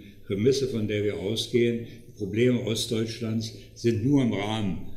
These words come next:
einer anderen Politik für Gesamtdeutschland und in Europa lösbar, in Abs-, in Hoch- und, unter Zugrundelegung perspektivischer Zeiten. Äh, und Zukunftsfragen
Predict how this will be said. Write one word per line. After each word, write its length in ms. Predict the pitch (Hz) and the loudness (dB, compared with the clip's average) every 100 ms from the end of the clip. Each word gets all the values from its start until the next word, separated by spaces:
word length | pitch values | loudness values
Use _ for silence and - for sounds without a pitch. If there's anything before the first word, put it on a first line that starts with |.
| - | -6
einer 260 | 101 104 101 | -4 -2 0
anderen 600 | 117 117 117 113 113 107 | 2 2 2 2 0 0
Politik 500 | 104 98 - 127 - | -2 0 6 6 4
für 160 | 104 | -2
Gesamtdeutschland 1040 | 92 101 110 123 113 110 - 107 110 110 - - - | 0 0 0 0 0 -2 -4 -2 -2 -4 -8 -16 -4
und 360 | 107 113 110 | -2 -2 -2
in 120 | 117 110 | -4 -2
Europa 680 | 92 101 98 101 101 101 - - - - - - | 2 2 0 -2 -4 -6 -10 -8 -8 -8 -10 2
lösbar, 640 | 123 123 - - 90 85 | 6 6 4 -4 -12 -12
in 40 | 90 | -14
Abs-, 280 | - - - | -12 -12 -10
in 480 | 95 90 87 82 80 - | -8 -6 -4 -6 -8 -6
Hoch- 420 | 101 - - - - | -2 -2 -4 -16 -18
und, 320 | - 98 110 87 | -12 -6 -6 -6
unter 260 | 85 87 | -8 -8
Zugrundelegung 1080 | - 101 131 - 113 95 104 95 95 92 92 90 | -4 -2 -2 -4 -6 -2 -2 0 4 6 4 0
perspektivischer 880 | 90 - 95 110 98 92 - 87 78 - - - - | -2 -4 -4 -4 -4 -4 -8 -8 -10 -12 -18 -20 -18
Zeiten. 640 | - 98 92 - 87 87 87 - - - - - - - - 214 - - - - - | -8 -4 -4 -4 -8 -8 -14 -18 -18 -16 -16 -16 -16 -16 -12 -12 -12 -14 -16 -18 -8
Äh, 520 | - 120 120 120 120 120 - | 0 2 4 2 0 -4 2
und 260 | 135 131 - | 6 6 4
Zukunftsfragen 1120 | - 196 196 151 - 123 113 113 123 120 | 4 4 6 4 0 -4 -2 0 -2 -2